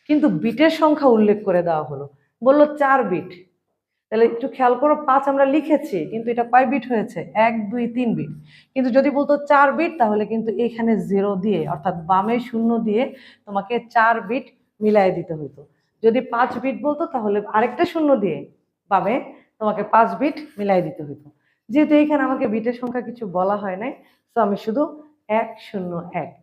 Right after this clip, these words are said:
এটাই হবে আমার পাঁচের বাইনারি নাম্বার, এক শূন্য এক। এবার আসো তেরো। কিভাবে আসবে তেরো দশমিক সংখ্যা? চলো যোগ করতে থাকি।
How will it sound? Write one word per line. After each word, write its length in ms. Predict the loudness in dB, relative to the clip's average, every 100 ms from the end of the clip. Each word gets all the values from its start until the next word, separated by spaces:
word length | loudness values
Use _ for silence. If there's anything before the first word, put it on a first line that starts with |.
| -8
এটাই 240 | -2 -2
হবে 280 | -2 -6 -6
আমার 220 | -4 -6 -6 -14 _ _ _ _ 0
পাঁচের 680 | 0 2 2 2 -2 -16 -16 -4
বাইনারি 800 | -2 -2 -4 -2 0 -2 -6 -18 _ -8
নাম্বার, 420 | -6 -6 -12 -16 -20 _ _ _
এক 360 | -8 -4 -2 -4 -6 -20 _ _
শূন্য 640 | _ -6 -4 -2 -2 -4 -6 -12 -12
এক। 340 | -12 -14 _ _ _ _ _ _ _ _ _ _ _ _ _ _ 0
এবার 260 | 2 4
আসো 240 | 2 2 0
তেরো। 360 | 2 0 0 -4 -14 -10
কিভাবে 340 | -6 -2 2 4
আসবে 280 | 4 2 0
তেরো 260 | 0 2
দশমিক 380 | 2 0 -2 -6
সংখ্যা? 380 | -8 -4 -2 -2 -2 0
চলো 260 | 2 2
যোগ 280 | 0 -2 -2
করতে 220 | -4 -4
থাকি। 300 | -6 -8 -10